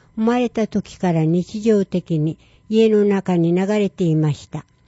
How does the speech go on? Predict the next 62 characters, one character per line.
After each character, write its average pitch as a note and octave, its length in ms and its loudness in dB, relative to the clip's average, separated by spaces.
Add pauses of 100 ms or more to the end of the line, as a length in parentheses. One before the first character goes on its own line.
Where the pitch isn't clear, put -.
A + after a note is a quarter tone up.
(400)
中 B3 240 -2
学 A3+ 320 -2
の G3 160 2
時 F3 320 -2
は D#3+ 200 0 (300)
同 G#3+ 80 0 (160)
じ G#3+ 160 -6
く G#3 160 0
フ G3+ 100 -2
ァ G#3+ 200 0
ン G3 40 -2
だ F#3+ 120 -2
っ F#3 60 -6 (140)
た F3 220 -6
幼 G#3 420 -2
馴 F3+ 340 -2
染 D#3 160 0
と - 240 -6 (320)
サ G#3 200 -2
ザ A3+ 160 0
ン A3 100 2
の G3 120 2
話 F#3+ 500 0
で D#3+ 120 2
盛 F3+ 280 2
り F3 80 4
上 E3 80 2
が D3+ 140 -2
り、 D3+ 160 -6 (360)
初 A3 240 -2
め G#3 200 4
て F3+ 200 -6
桑 A3 300 0
田 G#3 160 -2
佳 G#3+ 240 2
祐 G3 340 -2
の F3+ 160 4
ラ G3 180 2
イ F#3+ 100 4
ブ E3+ 140 2
に E3 140 4
行 D#3 100 -4
き E3+ 140 -4
ま D3 160 2
し - 200 -16
た。 - 180 -14 (300)
自 G#3+ 120 0
分 G#3+ 240 -2
が G3+ 120 -2
生 G3 100 0
ま G#3 180 2
れ G#3+ 140 0
る G3+ 120 2
前 G3 360 0
か F3+ 220 -2
ら F#3 160 -4 (120)
活 - 260 -2
躍 G3+ 280 0
し - 100 -14
て - 140 -4
い E3 180 2
る D#3+ 200 -2